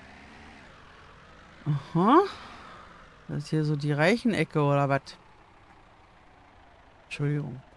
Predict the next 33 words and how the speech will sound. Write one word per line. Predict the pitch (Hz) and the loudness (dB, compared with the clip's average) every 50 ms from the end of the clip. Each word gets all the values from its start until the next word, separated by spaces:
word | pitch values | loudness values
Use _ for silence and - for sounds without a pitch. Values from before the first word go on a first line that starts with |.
| - - | -10 -8
<laughs> | 165 156 - 214 208 - - 233 196 - - 240 - - - 262 - - - 240 220 - - - - - 240 - - - - - - - - - - - - - - - - - - - - - - - - - - | 0 6 8 8 8 8 8 6 8 8 8 6 6 6 4 2 2 0 -2 -4 -4 -4 -6 -10 -20 -18 -18 -18 -18 -20 -20 -20 -20 -20 -20 -20 -20 -20 -20 -20 -20 -20 -20 -20 -20 -20 -20 -20 -20 -20 -20 -12 -10
Sind | 143 131 - | -8 -8 -6
ein | - 143 | -6 -6
bisschen | - 135 - - - - - - | -6 -6 -6 -8 -8 -10 -6 -4
abseits | - 185 - - - - 131 131 - - - | -4 -4 -4 -6 -8 -8 -8 -8 -8 -12 -14
hier. | - - - | -14 -12 -10
Oh, | - 135 - | -10 -12 -6
gucke | - - 233 - - | -6 -6 -4 0 2
mal, | 240 160 | 2 4
hier | 143 135 127 | 2 2 2
kannst | - 160 156 147 - | 0 0 -2 -2 -2
du | |
bestimmt | 143 147 143 - 220 226 - | -4 -6 -4 -4 -4 -4 -2
ein | 226 226 | -2 0
Haus | 220 214 214 208 - | 0 0 0 -2 -4
bauen. | - - 139 131 131 131 131 135 135 - - - - - - - - - - - - - | -6 -4 -4 -2 -2 -4 -6 -6 -8 -10 -14 -20 -20 -20 -20 -20 -20 -20 -20 -20 -14 -10
So, | - 156 180 226 277 311 294 | -6 -2 0 2 4 6 8
da | 262 233 226 | 10 8 8
sind | 214 226 262 294 - - | 8 6 2 2 2 2
wir | 302 302 | 0 0
schon. | - - - 262 233 196 180 170 160 147 143 135 131 131 127 135 127 - - - - - - - - | 0 0 2 4 4 6 6 6 6 4 2 2 0 -2 -4 -6 -8 -12 -16 -20 -20 -20 -20 -12 -4
Hier | - 226 262 | 0 2 4
müssen | 277 294 294 285 277 | 6 6 6 6 4
wir | 277 277 277 | 6 6 6
hin. | 285 302 277 233 - - - - - - - - - - | 6 6 6 4 2 -2 -12 -20 -20 -20 -20 -20 -14 -8
Alles | - 123 127 131 131 131 131 147 175 214 - - | -4 -2 0 0 0 0 0 0 0 0 -2 -4
klar. | - - 330 349 381 392 392 370 196 147 147 - - - - - - - | -2 0 2 4 4 4 4 4 4 2 0 -4 -10 -20 -20 -18 -6 -2
Sehr | - 254 339 | -2 0 0
schön. | - - 277 214 165 143 135 143 - - _ - - _ - - - - - - - - | 2 4 4 6 6 4 2 0 -4 -10 _ -20 -20 _ -20 -20 -20 -20 -20 -20 -12 -6
Ach | - 165 160 | -4 -4 0
so, | - 185 165 | 0 2 4
warte | 165 170 170 | 4 4 6
mal. | 160 143 123 131 - | 4 4 2 0 -4